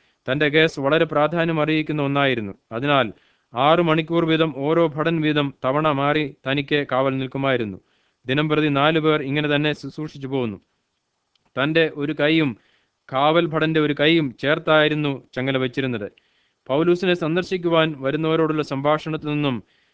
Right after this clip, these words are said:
ലേഖനങ്ങൾ പറഞ്ഞു കൊടുക്കുന്നതും കേൾക്കുന്നതിൽ നിന്നും പൗലൂസ് തടവുകാരനായതിന്റെ കാരണം വ്യക്തമായി ഗ്രഹിക്കുവാൻ ഈ പടയാളികൾക്ക് അവസരം ലഭിച്ചു കാണും. മാത്രമല്ല, പൗലൂസ് തന്നെ അവരോട് ആത്മരക്ഷയെക്കുറിച്ച് സംസാരിക്കാതിരിക്കുകയില്ല. രണ്ടു വർഷത്തെ ജയിൽവാസത്തിനിടയിൽ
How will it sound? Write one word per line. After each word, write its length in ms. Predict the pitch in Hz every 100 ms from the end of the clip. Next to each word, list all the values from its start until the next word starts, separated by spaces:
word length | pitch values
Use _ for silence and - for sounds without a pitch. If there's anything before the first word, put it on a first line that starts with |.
| _ 107
ലേഖനങ്ങൾ 520 | 127 156 175 170 165
പറഞ്ഞു 320 | 147 147 165
കൊടുക്കുന്നതും 600 | 151 151 151 156 143 120 - 127
കേൾക്കുന്നതിൽ 520 | 151 156 160 160 156
നിന്നും 220 | 156 151
പൗലൂസ് 540 | 135 151 156 - 143 120 _ _ _ _ _ _ _ -
തടവുകാരനായതിന്റെ 1000 | 127 151 156 156 156 147 147 156 156 147
കാരണം 400 | 131 147 147 135
വ്യക്തമായി 480 | 120 120 147 147 147
ഗ്രഹിക്കുവാൻ 640 | 131 131 143 143 143 135 123 131
ഈ 160 | 123
പടയാളികൾക്ക് 840 | 127 127 135 139 139 135 131 135 127 113
അവസരം 340 | 117 139 127
ലഭിച്ചു 280 | 123 123 127
കാണും. 320 | 127 113 90 _ _ _ _ _ _ -
മാത്രമല്ല, 500 | 147 160 170 170 170
പൗലൂസ് 500 | 156 170 185 180 170
തന്നെ 160 | 175
അവരോട് 360 | 165 151 160 156
ആത്മരക്ഷയെക്കുറിച്ച് 800 | 156 165 165 165 165 160 160 156
സംസാരിക്കാതിരിക്കുകയില്ല. 1300 | 151 135 147 147 143 143 143 139 143 135 113 92 _ _ _ _ _ _ _ _ _ _
രണ്ടു 220 | 120 143 151
വർഷത്തെ 380 | 147 156 147
ജയിൽവാസത്തിനിടയിൽ 1040 | 143 143 147 151 151 - 165 143 151 143